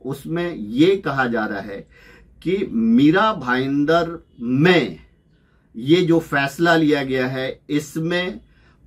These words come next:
पूर्व विधायक नरेंद्र मेहता का बहुत बड़ा हाथ हो सकता है, क्योंकि पूर्व विधायक नरेंद्र मेहता ने पूर्व मनपा आयुक्त दिलीप ढोले के बारे में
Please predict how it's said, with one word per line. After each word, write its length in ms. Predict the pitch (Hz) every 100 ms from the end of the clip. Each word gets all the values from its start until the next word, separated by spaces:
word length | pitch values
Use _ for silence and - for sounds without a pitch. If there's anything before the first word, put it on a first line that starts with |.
| -
पूर्व 360 | 190 196 190 185
विधायक 720 | 131 135 131 135 143 135 - 117
नरेंद्र 800 | 113 113 123 160 190 196 185 175
मेहता 440 | 151 143 127 131
का 420 | 123 127 117 117 -
बहुत 680 | 101 95 107 131 139 160 -
बड़ा 380 | 117 120 120 117
हाथ 640 | 113 113 113 110 _ _
हो 120 | 147 151
सकता 480 | 143 120 - 117
है, 300 | 110 110 107 - - - _
क्योंकि 280 | 151 131 135
पूर्व 520 | 127 - 160 165 151 120
विधायक 600 | 123 120 120 127 127 -
नरेंद्र 640 | 113 110 127 156 175 160 143
मेहता 400 | 123 120 117 110
ने 320 | 107 110 113 _ -
पूर्व 340 | 180 196 185
मनपा 520 | 156 135 131 123 120 117
आयुक्त 520 | 113 117 113 107 117
दिलीप 440 | 107 113 139 151
ढोले 400 | 113 127 131 135 156 160 _ _ _
के 120 | 117
बारे 380 | 98 104 113 135
में 360 | 135 139 147